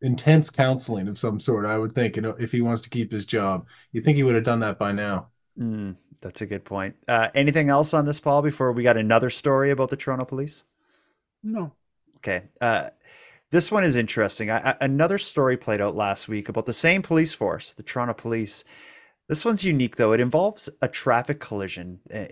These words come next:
Speaker 2: and the complaint of a woman. Uh, a Toronto woman is unimpressed after a Toronto police car quickly turned and ran into her while she was crossing the street. So the woman was a pedestrian crossing the street. Cop car comes around the corner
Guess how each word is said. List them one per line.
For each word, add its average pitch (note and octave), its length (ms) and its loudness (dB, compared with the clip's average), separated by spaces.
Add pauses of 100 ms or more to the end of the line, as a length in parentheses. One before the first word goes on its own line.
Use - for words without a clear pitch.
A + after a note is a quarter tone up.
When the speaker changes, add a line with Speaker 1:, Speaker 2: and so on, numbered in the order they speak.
(120)
Speaker 2:
and C3+ 180 4
the A#2+ 80 0
complaint D3+ 600 0
of A2 180 -2
a A2 80 0
woman. G2+ 360 -2
Uh, G2+ 400 -4
a B2 60 -2
Toronto E3+ 400 0
woman E3 260 2
is A#2+ 220 -2
unimpressed C#3 720 0 (220)
after A2+ 260 2
a G#2+ 60 -2
Toronto D#3 380 -2
police - 340 0
car A2 180 0
quickly G#3 540 -4
turned E3+ 500 -2 (300)
and B2 180 0
ran C3 220 6
into B2+ 220 4
her A2+ 140 2
while G#2+ 140 2
she A2 140 -6
was G2+ 100 -6
crossing G#2 420 -2
the F#2+ 60 -6
street. F#2+ 400 -8
So F2 80 -12
the F2+ 80 -6
woman B2+ 240 2
was A#2 100 -2
a A2+ 60 -4
pedestrian G#2+ 640 -4 (320)
crossing D3+ 340 2
the C3 60 0
street. B2 400 -2 (240)
Cop B2 240 -2
car B2+ 160 0
comes A#2 240 -6
around A2 160 -2
the G2+ 80 -4
corner G2 420 -6